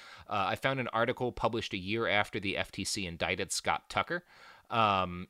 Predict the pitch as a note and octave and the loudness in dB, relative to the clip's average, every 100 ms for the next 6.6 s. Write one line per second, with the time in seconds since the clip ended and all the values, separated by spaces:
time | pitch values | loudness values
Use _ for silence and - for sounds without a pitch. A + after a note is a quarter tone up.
0 | - F#2 - - B2+ B2+ - - - - | -4 -4 -4 0 2 2 -2 -2 0 2
1 | C3 C#3+ A2+ A2 - A#2+ G#2+ A2 A2 - | 2 2 -2 -2 -4 -4 -2 -2 -2 -4
2 | F#2+ - - G#2+ - G2+ - A2+ A2 C#3 | -6 -4 0 0 0 -8 -6 -4 -4 -4
3 | C3+ C3 - - G2 E2+ F#2 F2 G#2+ - | -6 -6 -8 -2 0 0 -2 -2 -2 -2
4 | G#2 G2+ G2+ G#2 G2+ - F#2+ F2 G2+ G2+ | -4 -2 0 0 -2 -2 -4 -4 -2 -2
5 | F#2 F2 - G2+ G2 F#2 F#2+ G2+ F#2 F#2 | -4 -4 -4 -4 -4 -4 -4 -4 -6 -4
6 | F#2 D2+ D2+ G2 D3 - | -6 -6 -6 -6 -4 -6